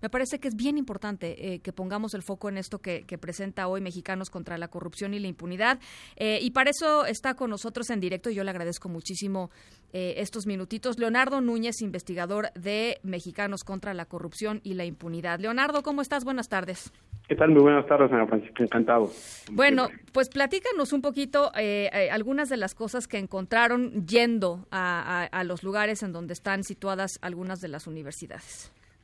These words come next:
Speaker 2: Pues, eh, como, como ya adelantabas, hay, hay un, primero un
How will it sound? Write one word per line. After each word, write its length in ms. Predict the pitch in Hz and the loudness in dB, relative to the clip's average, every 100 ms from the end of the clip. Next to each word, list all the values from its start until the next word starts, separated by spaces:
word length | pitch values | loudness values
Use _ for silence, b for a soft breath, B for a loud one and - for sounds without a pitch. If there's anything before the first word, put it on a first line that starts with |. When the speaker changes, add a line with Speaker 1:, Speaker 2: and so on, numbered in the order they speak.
| _ | _
Speaker 2:
Pues, 160 | 165 160 - | -4 -4 -2
eh, 160 | 147 - | -2 0
como, 380 | - 151 147 147 | 2 6 6 4
como 200 | - 151 | 2 6
ya 80 | 165 | 8
adelantabas, 500 | 190 160 131 135 135 | 8 8 6 6 6
hay, 160 | 131 127 | 4 4
hay 260 | 135 139 143 | 6 4 6
un, 260 | 143 147 - | 4 4 2
primero 340 | 131 135 147 | 4 6 6
un 100 | 143 | 4